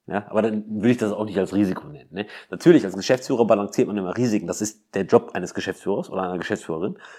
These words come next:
Aber wenn da zehn, fünfzehn, zwanzig Prozent Revenue dranhängen und jetzt kommt's, vielleicht ist diese Box da noch nicht mal direkt für das Revenue zuständig, sondern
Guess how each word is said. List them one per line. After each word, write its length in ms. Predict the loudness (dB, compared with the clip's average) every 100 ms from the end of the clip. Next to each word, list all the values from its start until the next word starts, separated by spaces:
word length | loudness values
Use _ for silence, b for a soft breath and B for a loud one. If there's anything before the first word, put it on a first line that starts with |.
| _
Aber 140 | -4 2
wenn 140 | 2
da 120 | 2
zehn, 540 | 0 2 2 2 -2 -10
fünfzehn, 880 | 0 6 8 6 0 -6 -6 -6 -14
zwanzig 580 | -14 4 6 6 4 -2
Prozent 320 | 0 2 8
Revenue 340 | 8 8 6 4
dranhängen 460 | 2 -2 -8 -12 _ -6
und 200 | -6 -6 _ _
jetzt 240 | 0 0
kommt's, 320 | 4 4 2 -8 _
vielleicht 300 | _ 4 4
ist 140 | 2 -2
diese 180 | -2 2
Box 360 | 6 4 2
da 220 | -8 -8 -8
noch 160 | -6
nicht 200 | -2 -2
mal 240 | 0 -2 -2 -10 _ _ -4
direkt 540 | 2 2 0 -14 -20 _
für 160 | 0
das 180 | 2 4
Revenue 320 | 4 4 0
zuständig, 560 | -4 -6 -6 -8 -10 -18
sondern 420 | -2 0 0 -2